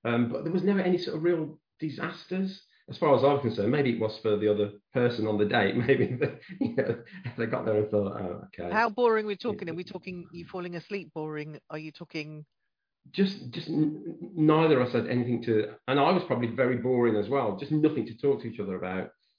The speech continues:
Speaker 1: and just couldn't wait for the evening to end. Um, and then, uh, yeah, and then cou-,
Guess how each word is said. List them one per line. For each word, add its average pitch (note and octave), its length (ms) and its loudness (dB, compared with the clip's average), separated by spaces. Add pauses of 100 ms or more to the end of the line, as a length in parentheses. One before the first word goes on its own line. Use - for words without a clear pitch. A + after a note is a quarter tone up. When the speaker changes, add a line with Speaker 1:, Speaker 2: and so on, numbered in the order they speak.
Speaker 1:
and G#2 300 0
just - 260 -14 (220)
couldn't B2 200 -2
wait A#2 200 0
for G2 60 -10
the A2 60 0
evening A2 260 0
to G#2 100 2
end. G2 340 0 (220)
Um, F#2+ 380 -2
and G#2+ 180 -2
then, G#2+ 300 0
uh, G#2+ 240 -4
yeah, D3 200 0 (100)
and A2+ 100 0
then G#2 200 -2 (420)
cou-, - 220 -6